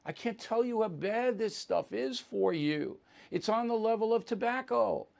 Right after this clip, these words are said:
And the government wiped out tobacco by all of these anti-smoking ads, but they won't do the sugar stuff because the food industry is so powerful. And the fast food industry.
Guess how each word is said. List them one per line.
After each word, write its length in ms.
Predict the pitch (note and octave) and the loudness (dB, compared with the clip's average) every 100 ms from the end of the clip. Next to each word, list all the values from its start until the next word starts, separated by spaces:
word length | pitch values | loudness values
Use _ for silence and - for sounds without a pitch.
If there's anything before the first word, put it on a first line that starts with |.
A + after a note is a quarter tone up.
| _ _ | _ _
And 140 | - E3 | 2 2
the 60 | |
government 420 | D#3+ A3 A3 A3+ | 6 6 6 0
wiped 340 | F#3 F#3+ G#3 G3+ | 2 4 4 0
out 280 | A3+ C#4 C4+ | 2 2 2
tobacco 640 | F#3+ D3+ C#3+ C3+ E3 F#3+ | -2 0 0 0 0 2
by 180 | D#3 D#3 | 2 4
all 300 | E3 G#3 A3 | 4 4 4
of 100 | F#3 | 2
these 240 | F3+ D3 | 0 0
anti-smoking 800 | F#3 F#3+ E3+ - F3 A#3+ A#3+ G3+ | -2 -2 -4 -6 -4 -4 -4 -2
ads, 220 | F#3 F#3+ | 0 0
but 200 | D3 F3 | -2 -4
they 140 | F#3+ F#3+ | 2 2
won't 520 | F#3 G3 B3+ B3 - | 2 0 0 -2 -2
do 200 | A3+ A3+ | -2 0
the 200 | F#3 F3+ | 2 2
sugar 580 | - - B3 A#3+ B3 A#3 | 0 2 2 2 0 0
stuff 580 | - - - - G3+ - _ _ _ _ _ _ _ | -2 -4 -2 -2 -4 -12 _ _ _ _ _ _ _
because 400 | G3 G3+ A3 G#3+ | -6 0 0 2
the 100 | G#3+ | -4
food 320 | - A3 A3+ | -2 -2 0
industry 540 | G#3 G3+ F#3+ - G3+ | 0 -2 -4 -6 -4
is 140 | G3 F#3+ | -4 -2
so 160 | G3+ | -4
powerful. 680 | G3+ A3 B3+ C4+ A3+ - - | -2 0 2 0 -2 -4 -2
And 80 | E3 | 0
the 80 | F3+ | -2
fast 360 | G3+ G#3 G#3+ | 2 0 0
food 260 | - C4 D4 | -4 -4 -4
industry. 560 | D4 A#3+ G#3+ - C3 | -4 -4 -6 -6 -8